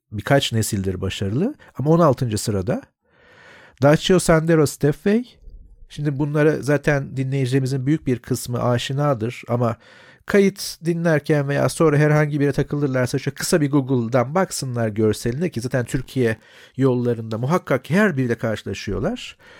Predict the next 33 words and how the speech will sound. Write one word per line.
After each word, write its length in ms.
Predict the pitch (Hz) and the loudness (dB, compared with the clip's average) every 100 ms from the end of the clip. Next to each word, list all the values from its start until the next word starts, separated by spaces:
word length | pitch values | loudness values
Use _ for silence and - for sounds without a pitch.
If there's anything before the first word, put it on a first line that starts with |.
| - - - | -20 -12 2
On 240 | 202 208 | 4 6
dördüncü 220 | 190 180 | 4 4
sırada 520 | - 175 165 180 147 | 4 4 6 4 4
bu 60 | 170 | 4
yılın 280 | 170 165 160 | 6 4 2
hızlı 400 | - 147 139 165 | 0 0 0 0
markası 760 | 156 135 - 131 - 127 127 - | 2 0 0 -4 -2 -4 -4 -8
Chery, 440 | - - 147 120 110 - _ - | -4 4 4 4 0 -4 _ -4
e, 160 | 113 104 | -2 2
Chery 320 | - 139 110 - - | 4 4 4 -2 -4
Tiggo 380 | - 131 110 127 - | 0 4 4 2 0
yedi 260 | 117 113 110 | 2 2 2
Pro. 380 | - 101 185 _ _ _ _ _ _ _ _ _ - | 2 2 -2 _ _ _ _ _ _ _ _ _ 2
Ve 260 | 190 311 - | 4 4 2
ilginçtir, 760 | 202 220 254 240 190 269 - - | -2 0 0 0 0 0 -4 0
on 140 | 175 | 2
üçte, 520 | 180 - - 170 233 262 | 2 0 0 0 0 -2
e, 240 | 147 139 131 | -2 0 4
Tesla 380 | 185 165 190 | 4 4 0
Model 340 | 156 120 135 151 | 2 2 2 2
Y. 180 | 110 - - - _ - - | 0 -2 -8 -12 _ -20 -20
Şimdi 300 | - 247 196 | -14 -4 -2
burada 200 | 175 233 | 2 4
bir 160 | 214 220 | 4 2
ufak 300 | - 196 - | 2 0 2
parantez 380 | 180 165 226 220 | 2 2 2 -2
açacağım, 380 | 170 113 135 202 | -2 -2 -4 0
Erdem 440 | 127 117 127 123 | 2 2 2 0
de 160 | 120 117 | -2 -2
bunun 120 | 120 | -2
üzerine 360 | 123 117 113 117 | 0 0 -2 -4
konuştuğu 420 | 127 117 - 131 | -6 -8 -6 -6
için. 360 | 110 - 202 | -6 -6 -12